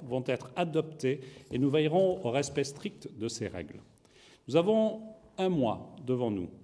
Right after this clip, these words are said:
C'est bien plus que les cinq jours habituels d'entre-deux tours. Un mois pour, euh, réinventer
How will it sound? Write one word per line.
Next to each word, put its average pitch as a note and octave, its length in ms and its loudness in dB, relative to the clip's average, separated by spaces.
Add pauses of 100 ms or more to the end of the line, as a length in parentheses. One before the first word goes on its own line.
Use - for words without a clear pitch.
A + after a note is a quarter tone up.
(240)
C'est C#3+ 160 2
bien D#3+ 140 2
plus G#3+ 240 2
que - 80 2
les C#3+ 220 4
cinq E3+ 320 2
jours E3 380 4
habituels D3+ 760 2 (340)
d'entre-deux C#3 500 -2
tours. F#2 260 -6 (460)
Un F3 140 6
mois G#3 380 6
pour, E3+ 280 4
euh, C3 160 8
réinventer E3 920 4